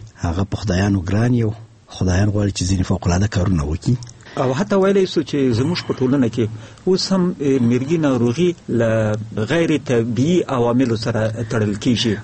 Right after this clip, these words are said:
Speaker 2: نو له دې معلومیږي چې دا یو ډېر پخوانی،
Speaker 1: دا، دا یو،
Speaker 2: فکر دی.
Speaker 1: یو ډېر پخوانی فکر دی. او هیپوکرات، آه، دې دغه ته ورسېده چې که چیرې میرګي د خدایانو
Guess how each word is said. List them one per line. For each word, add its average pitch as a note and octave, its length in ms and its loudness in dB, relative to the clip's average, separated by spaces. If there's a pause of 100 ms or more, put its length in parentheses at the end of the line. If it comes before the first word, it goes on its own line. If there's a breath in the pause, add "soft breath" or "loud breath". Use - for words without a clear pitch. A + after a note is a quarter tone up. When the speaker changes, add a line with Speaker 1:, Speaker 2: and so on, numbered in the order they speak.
(180)
Speaker 2:
نو B2 160 4
له A#2+ 100 2
دې C#3 60 0
معلومیږي D3+ 480 0
چې B2 60 -2
دا C3+ 120 2
یو C3+ 140 2
ډېر D3+ 180 2
پخوانی، C3 480 0 (680)
Speaker 1:
دا، A2 520 0
دا C#3+ 120 4
یو، C3+ 200 2
Speaker 2:
فکر C3 100 -2
دی. G2+ 180 -6
Speaker 1:
یو B2+ 120 2
ډېر D#3+ 140 2
پخوانی C#3+ 320 0
فکر D#3+ 300 0
دی. A3 180 2 (100)
او B2 300 0
هیپوکرات، D3 640 -2
آه، G#2+ 680 0
دې A2 200 0
دغه A2+ 200 0
ته A2+ 100 0
ورسېده D#3+ 420 2
چې C#3+ 220 0 (160)
که C3+ 80 -2
چیرې C#3+ 320 2
میرګي A#2 500 0 (280)
د G2+ 520 0 (100)
خدایانو B2 720 0